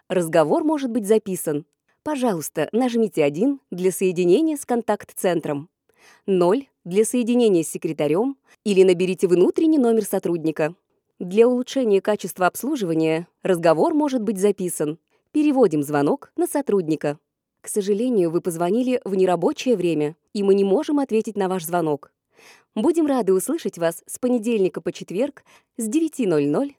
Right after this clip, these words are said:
до восемнадцати ноль ноль, в пятницу с девяти ноль ноль до шестнадцати сорока пяти.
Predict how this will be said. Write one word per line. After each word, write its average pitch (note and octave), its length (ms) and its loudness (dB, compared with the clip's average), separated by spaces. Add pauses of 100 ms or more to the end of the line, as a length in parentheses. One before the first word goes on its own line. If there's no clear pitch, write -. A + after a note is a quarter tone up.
(120)
до F#3+ 160 0
восемнадцати F#3+ 600 0
ноль A#3+ 200 2
ноль, D#3+ 280 0 (300)
в - 160 -20
пятницу G#3+ 720 0
с F#3 160 -4
девяти A#3+ 400 0
ноль D3 220 2
ноль A#3+ 280 0 (260)
до F3 180 -2
шестнадцати G#3+ 640 -4
сорока A3+ 400 -2
пяти. E3+ 400 -6